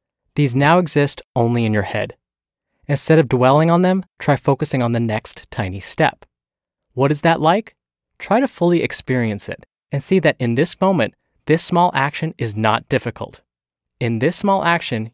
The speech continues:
you are okay. Let go of everything else that's happened and be here with your intention and your current action. And number seven, approach the learning with curiosity. We often think,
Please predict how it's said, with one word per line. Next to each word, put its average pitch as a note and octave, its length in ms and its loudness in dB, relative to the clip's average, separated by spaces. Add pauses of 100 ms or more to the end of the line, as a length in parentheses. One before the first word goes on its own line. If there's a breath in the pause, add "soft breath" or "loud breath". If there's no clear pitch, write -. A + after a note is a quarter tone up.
you B2 220 -4
are A#2+ 200 -2
okay. A#2 580 -4 (760)
Let C#3 200 2
go F#3 140 4
of F3 180 -4
everything D#3+ 400 -2
else C#3+ 180 -2
that's - 220 -4
happened B2 420 -2 (380)
and A#2+ 260 -6
be E3 180 4
here E3 340 0
with A#2+ 340 -4
your F3 120 2
intention C3+ 580 -2 (200)
and G#2+ 140 -2
your G#2 100 -2
current B2 300 0
action. G2+ 460 -6 (1080)
And A#2+ 120 2
number A2+ 200 2
seven, C#3 400 0 (400)
approach E3 500 0
the D3 100 0
learning C3 460 0 (140)
with - 160 -6
curiosity. G#2 680 0 (960)
We E3+ 140 4
often G#3+ 260 2
think, D#3+ 320 0